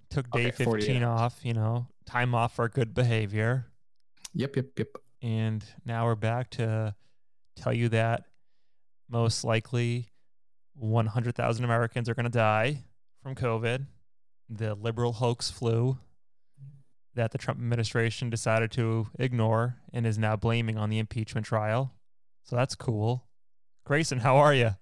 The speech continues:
Speaker 2: I'm great.
Speaker 1: It's
Speaker 2: Um,
Speaker 1: great to hear.
Speaker 2: I got, I got another addition to my, uh, quarantine buddies list.
Speaker 1: Oh.
Speaker 2: Potentially. It's early talks,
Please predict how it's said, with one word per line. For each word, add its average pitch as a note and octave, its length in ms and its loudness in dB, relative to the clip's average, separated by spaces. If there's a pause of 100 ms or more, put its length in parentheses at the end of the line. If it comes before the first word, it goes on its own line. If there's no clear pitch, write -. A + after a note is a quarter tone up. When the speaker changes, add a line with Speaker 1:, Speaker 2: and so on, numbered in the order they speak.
(800)
Speaker 2:
I'm D3+ 180 2
great. F3 480 0
Speaker 1:
It's A2+ 480 -2
Speaker 2:
Um, A2+ 60 0
Speaker 1:
great C#3+ 160 4
to C#3+ 80 4
hear. C#3+ 340 6 (720)
Speaker 2:
I A#2 60 -6
got, B2 280 -2
I A#2 80 -6
got B2 180 0
another B2+ 720 2
addition A2+ 720 0
to - 120 -4
my, G#2+ 640 0 (680)
uh, G2 600 -2
quarantine A#2+ 1120 2 (140)
buddies A2 960 0 (160)
list. - 720 -4 (240)
Speaker 1:
Oh. C#3+ 240 0 (180)
Speaker 2:
Potentially. - 760 -4 (300)
It's - 160 -10
early B2+ 240 2
talks, C3 680 -2